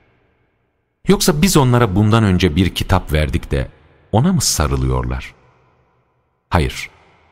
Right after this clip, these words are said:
onlar, "Kuşkusuz biz atalarımızı bir din üzerinde bulduk, biz de onların izlerinden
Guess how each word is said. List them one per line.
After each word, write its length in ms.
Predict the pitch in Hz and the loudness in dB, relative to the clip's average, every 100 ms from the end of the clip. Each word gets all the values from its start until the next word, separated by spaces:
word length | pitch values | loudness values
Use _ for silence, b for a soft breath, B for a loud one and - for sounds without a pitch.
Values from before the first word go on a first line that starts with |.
| - | -4
onlar, 440 | 87 85 78 - - _ - | 0 0 0 -4 -14 _ -4
"Kuşkusuz 540 | - - 143 123 101 | -2 -2 -2 -2 0
biz 200 | 107 107 - | -2 -2 -4
atalarımızı 680 | 90 90 82 80 78 87 69 | -2 0 2 2 0 0 0
bir 240 | 87 67 | -2 0
din 200 | 98 82 | 0 0
üzerinde 500 | 67 65 69 69 69 | -2 -4 -2 -2 -4
bulduk, 380 | 69 64 80 - - _ _ _ - | -4 -4 -6 -8 -20 _ _ _ -4
biz 200 | 139 123 | 0 0
de 40 | |
onların 480 | 117 95 101 98 92 | 0 0 2 2 0
izlerinden 680 | 90 76 78 73 67 71 67 | 0 0 0 0 -2 -2 -4